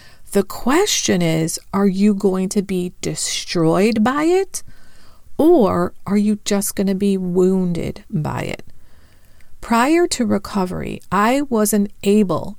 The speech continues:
to be emotionally available with other people because I wasn't willing to be vulnerable.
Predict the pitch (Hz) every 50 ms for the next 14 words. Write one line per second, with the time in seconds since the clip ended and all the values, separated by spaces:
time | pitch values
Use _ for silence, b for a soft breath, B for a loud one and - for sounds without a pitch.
0 | - - 214 196 - 196 190 196 - - - 196 185 185 180 180 185 196 - -
1 | - 196 190 185 180 185 185 - 185 175 175 175 175 180 175 165 165 156 160 -
2 | - 190 190 220 220 - - - 190 196 180 175 - - 269 262 - - - -
3 | - b b b b b b b b b b b b - - 220 214 - 202 220
4 | 208 208 - - - - 196 202 233 226 233 240 247 254 - - 330 214 202 190
5 | 190 - 202 202 208 208 - - - - 214 180 185 185 190 185 185 185 190 -
6 | - 190 180 180 175 175 180 - 190 185 - 196 214 277 320 302 214 170 185 160
7 | 131 - 190 233 254